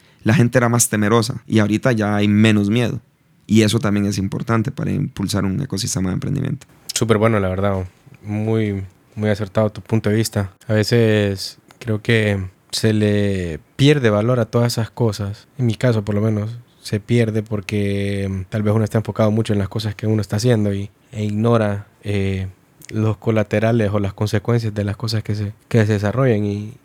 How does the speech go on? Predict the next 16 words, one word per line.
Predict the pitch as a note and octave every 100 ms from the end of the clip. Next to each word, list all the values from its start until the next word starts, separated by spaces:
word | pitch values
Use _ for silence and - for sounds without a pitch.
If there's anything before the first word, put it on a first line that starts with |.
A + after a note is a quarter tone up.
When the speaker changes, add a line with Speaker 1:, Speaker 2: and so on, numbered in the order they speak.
| -
Speaker 2:
y | G#2+ G#2
desde | G#2 G2+
tu | G2+ G2+
punto | - A#2 A2
de |
vista | A2+ - A2+
creo | G#2+
que | G#2 G#2 G#2 - - C2+
es | G2
muy | A2 A2
acertado | G#2+ G#2 - A#2 G#2+
lo | G2+
que, | - G#2+
lo | A2 A2
que | A2
compartís. | - G#2+ G#2+ G#2+ - A#2+ -